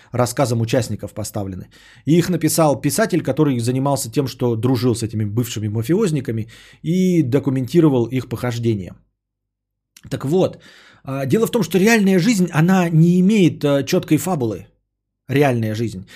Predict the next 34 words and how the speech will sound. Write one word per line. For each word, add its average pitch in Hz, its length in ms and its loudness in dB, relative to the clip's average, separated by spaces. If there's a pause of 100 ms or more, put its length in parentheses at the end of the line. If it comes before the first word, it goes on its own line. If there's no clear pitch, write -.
(180)
Там 175 220 4
нет 220 220 2
такого, 175 300 2
что, - 180 -6
знаете, 131 380 0 (280)
вот 151 300 2
завязка 165 640 0
сюжета, 156 460 0
потом, 139 320 -2
значит, 117 400 -10
кульминация, 143 1000 -2 (360)
апофеоз 139 580 0
и - 20 -6
потом 170 260 0
спад. - 400 -2
Такого 190 300 0
нет, 185 460 0 (480)
а, 123 240 -8
в 131 100 -6
реальной 139 380 0
жизни. 107 500 -4 (260)
То 185 60 6
есть 180 300 2 (280)
нам 180 180 2
просто 214 260 0
рассказывается, 190 680 -2 (260)
а, 151 420 -2
весь 202 220 -2
конфликт, 208 480 -2
это 170 80 -2
заключается 175 500 -2
вот 160 120 0
рождение 175 580 2
героя 131 380 2